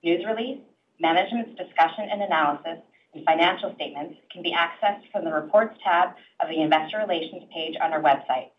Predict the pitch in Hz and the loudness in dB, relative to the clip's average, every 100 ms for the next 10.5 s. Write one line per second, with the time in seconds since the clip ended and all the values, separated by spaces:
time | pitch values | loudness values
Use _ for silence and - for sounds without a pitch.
0 | _ _ - 156 139 139 160 151 - 135 | _ _ 0 2 2 0 0 0 2 0
1 | - 120 - _ _ _ _ _ _ _ | 0 -12 -14 _ _ _ _ _ _ _
2 | - 165 185 - 240 254 240 220 220 214 | -6 0 4 4 2 -2 0 2 2 4
3 | 160 156 151 151 - - 165 151 - - | 2 2 -4 -6 -6 -4 2 2 0 -4
4 | 175 202 226 233 160 170 165 156 - 180 | -2 -2 -4 -8 -4 -4 -4 -12 -10 -8
5 | 165 - 151 - - - 196 143 139 139 | -2 0 0 -4 -18 -14 -2 -2 -2 -6
6 | - _ 170 165 170 156 139 139 160 165 | -16 _ 0 0 -4 -8 -8 0 4 4
7 | 180 156 170 147 - 143 127 - - - | 4 2 0 -4 -4 -6 -8 -8 -18 -20
8 | _ _ _ _ _ _ _ _ 190 226 | _ _ _ _ _ _ _ _ 0 2
9 | 226 226 185 175 180 160 143 165 - 190 | 0 0 0 0 -4 2 4 4 2 -2
10 | 165 156 170 165 | -6 -6 -8 -8